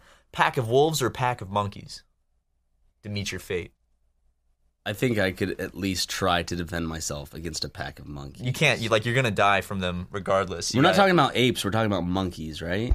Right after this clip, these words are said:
Speaker 1: Yeah, but you're gonna die regardless from being attacked by them. They're going to kill you. So which one? I'd probably choose wolves 'cause I think it'd be faster.
Speaker 2: You think?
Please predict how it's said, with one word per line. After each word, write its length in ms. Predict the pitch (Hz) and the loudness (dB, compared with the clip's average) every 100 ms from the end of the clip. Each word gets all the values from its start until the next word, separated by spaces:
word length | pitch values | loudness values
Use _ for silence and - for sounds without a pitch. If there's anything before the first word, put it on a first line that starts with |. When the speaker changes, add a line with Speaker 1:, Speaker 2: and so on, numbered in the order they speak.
| - | 2
Speaker 1:
Yeah, 300 | 107 90 - - | 2 2 0 0
but 140 | 135 | 2
you're 60 | 165 | 4
gonna 160 | 175 | 4
die 220 | 139 131 | 6 4
regardless 520 | 135 117 113 110 - - | 4 2 4 2 0 -4
from 160 | 101 | -4
being 160 | 98 92 | -4 -4
attacked 380 | 90 98 90 - | -4 -4 -4 -6
by 100 | 87 | -8
them. 240 | 87 87 - | -8 -12 -10
They're 80 | 104 | -4
going 220 | 117 110 | -2 -2
to 40 | |
kill 240 | - 104 92 | -2 -2 -2
you. 200 | 82 - _ _ _ _ _ _ _ _ _ _ | -4 -14 _ _ _ _ _ _ _ _ _ _
So 140 | - 101 | -10 -2
which 180 | 104 | -2
one? 300 | 110 98 92 - - | -2 -4 -4 -10 -6
I'd 80 | 208 | 2
probably 160 | 302 262 | 4 4
choose 160 | 180 | 2
wolves 260 | 147 175 147 | 6 4 6
'cause 120 | 151 | 2
I 20 | |
think 120 | 151 | 2
it'd 60 | 190 | -2
be 60 | 120 | 0
faster. 580 | - 110 131 160 170 - - | 2 2 2 0 -2 -4 -6
Speaker 2:
You 120 | 98 | -4
think? 460 | - 98 127 - | 0 2 2 0